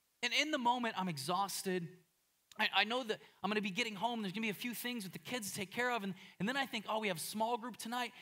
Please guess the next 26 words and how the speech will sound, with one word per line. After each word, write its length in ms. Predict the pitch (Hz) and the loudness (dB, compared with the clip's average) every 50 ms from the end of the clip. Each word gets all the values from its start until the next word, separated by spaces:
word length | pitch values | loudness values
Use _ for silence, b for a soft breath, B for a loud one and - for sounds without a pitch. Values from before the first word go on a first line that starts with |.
| B B B | B B B
And 80 | 226 | 0
I'm 80 | 277 381 | 0 0
just 140 | 339 285 - | -2 -6 -4
gonna 100 | 269 240 | -2 -2
be 80 | 220 | 0
honest, 260 | 208 240 285 285 233 - | 2 0 0 0 0 -2
there 120 | 226 202 | -2 -2
are 20 | |
times 380 | 190 - 202 262 330 330 320 233 | -2 0 0 0 0 0 0 -2
that 80 | 226 214 | -2 -2
I'm 100 | 196 185 | 0 2
going, 260 | 190 185 175 165 170 - | 2 2 2 0 -2 -4
"Oh, 240 | 202 214 214 180 160 151 | -4 -2 0 0 0 -2
man, 240 | 202 240 254 233 175 | -4 -4 -4 -2 -2
like, 160 | 147 131 - - - b b b b b b b b b b b b _ _ _ - | -2 -4 -8 -10 -18 b b b b b b b b b b b b _ _ _ -2
I 80 | - 262 | -2 0
just 160 | 240 - - | 0 0 -2
don't 160 | 196 208 208 | 0 -2 0
know 100 | 185 180 | 2 0
if 100 | 165 143 | 0 2
I 40 | 170 | 0
have 140 | 143 139 123 | -2 -2 -2
the 140 | 127 135 - - | -6 -10 -8 -8
energy 400 | 196 226 240 233 190 170 185 170 | -6 -6 -4 -4 -4 -2 -2 -2
right 220 | 151 147 135 139 | -2 -2 -2 -2
now." 260 | 143 123 104 101 107 | -4 -6 -6 -8 -12